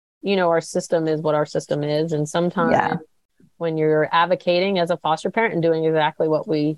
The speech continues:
Speaker 1: are supposed to do, we make people mad, but, but that's okay. It's all about the kids, and, and I still advocate that way.
Speaker 2: Yeah.
Speaker 1: So yeah, that, that made four, um, permanently, um, part of my family at that point.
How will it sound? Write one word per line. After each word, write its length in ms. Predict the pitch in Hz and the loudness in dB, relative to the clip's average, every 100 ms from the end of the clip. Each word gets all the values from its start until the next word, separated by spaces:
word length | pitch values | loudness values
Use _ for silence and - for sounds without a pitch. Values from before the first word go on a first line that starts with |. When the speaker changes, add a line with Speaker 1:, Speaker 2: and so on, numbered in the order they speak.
| - | -2
Speaker 1:
are 120 | 160 | -4
supposed 380 | - 160 151 - | -4 -4 -4 -4
to 100 | 147 | -4
do, 160 | 151 | -2
we 120 | 151 147 | -2 -2
make 240 | 151 - | -4 -8
people 180 | - 151 | -8 -8
mad, 360 | 143 170 160 151 | -6 -6 -8 -4
but, 180 | - - _ _ _ | -4 -6 _ _ _
but 100 | 208 | 0
that's 180 | 226 247 | 2 2
okay. 340 | 220 170 170 190 | 0 0 0 -4
It's 140 | 170 | -2
all 160 | 165 165 | 0 2
about 220 | 156 156 | 0 -2
the 40 | |
kids, 300 | 151 156 151 | -2 -2 0
and, 320 | 151 147 147 - | -4 -4 -8 -6
and 160 | 151 | -4
I 120 | 147 | -4
still 220 | 147 - - | -4 -4 -2
advocate 460 | 147 151 - - - | -4 -4 -6 -8 -8
that 240 | - 156 - | -4 -4 -4
way. 200 | - 151 _ _ _ _ _ | -8 -10 _ _ _ _ _
Speaker 2:
Yeah. 280 | 175 185 175 | 4 4 2
Speaker 1:
So 40 | 269 | 2
yeah, 260 | 269 185 160 | 0 0 -4
that, 240 | 196 262 - - | 0 2 0 -2
that 220 | 262 254 | -2 0
made 240 | 262 240 - _ - | 0 0 -4 _ 0
four, 680 | 269 277 185 175 190 247 - | 2 4 2 2 2 0 -2
um, 800 | 190 180 170 165 160 156 151 165 _ _ | 0 4 4 4 2 2 0 -4 _ _
permanently, 1000 | 196 190 175 170 - 170 165 160 156 160 _ _ - | 0 2 2 0 0 2 2 2 0 -4 _ _ -14
um, 500 | 160 - 64 180 170 _ _ _ - | -10 -8 -10 -12 -18 _ _ _ -4
part 180 | 170 160 | 0 0
of 60 | |
my 180 | 156 151 | -2 -4
family 420 | - 156 147 151 | -2 -2 -2 -2
at 120 | 151 | -2
that 200 | 151 143 - | -2 -4 -4
point. 360 | 151 143 156 | -4 -2 -4